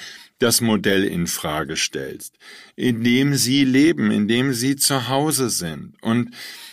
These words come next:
du würdest ihnen damit ganz viel nehmen und vielleicht sind sie noch nicht so weit. Nur auch hier, du kannst das Gesetz der Anziehung natürlich nutzen, um mehr und mehr und besser und besser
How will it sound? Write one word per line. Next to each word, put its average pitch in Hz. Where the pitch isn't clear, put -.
du 123
würdest 139
ihnen 127
damit 131
ganz 127
viel 127
nehmen 139
und 110
vielleicht 110
sind 110
sie 104
noch 92
nicht 90
so 76
weit. -
Nur 143
auch 117
hier, 131
du 208
kannst 131
das 139
Gesetz 131
der 120
Anziehung 143
natürlich 139
nutzen, 104
um 131
mehr 123
und 104
mehr 95
und 110
besser 98
und 80
besser 127